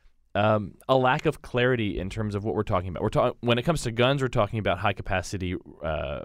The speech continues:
magazines, and we're talking about, uh, these types of assault rifles, loosely termed, that were used, that was used, uh, at Sandy Hook. When it comes to mental health, when it comes to school safety, it's kind of amorphous. It,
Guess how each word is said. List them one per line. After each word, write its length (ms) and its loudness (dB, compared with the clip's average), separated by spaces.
magazines, 720 0
and 80 -4
we're 80 -6
talking 300 -4
about, 320 -4
uh, 60 -20
these 180 -8
types 240 -4
of 120 -6
assault 340 0
rifles, 460 -4
loosely 440 -4
termed, 300 -8
that 120 -6
were 80 -6
used, 540 -8
that 100 4
was 160 -2
used, 320 0
uh, 240 -6
at 140 -14
Sandy 240 -6
Hook. 240 -10
When 120 0
it 60 0
comes 240 0
to 80 -4
mental 300 0
health, 500 0
when 180 -6
it 180 -8
comes 360 -4
to 180 -2
school 380 0
safety, 520 0
it's 160 -4
kind 380 -4
of 100 0
amorphous. 580 -4
It, 120 -10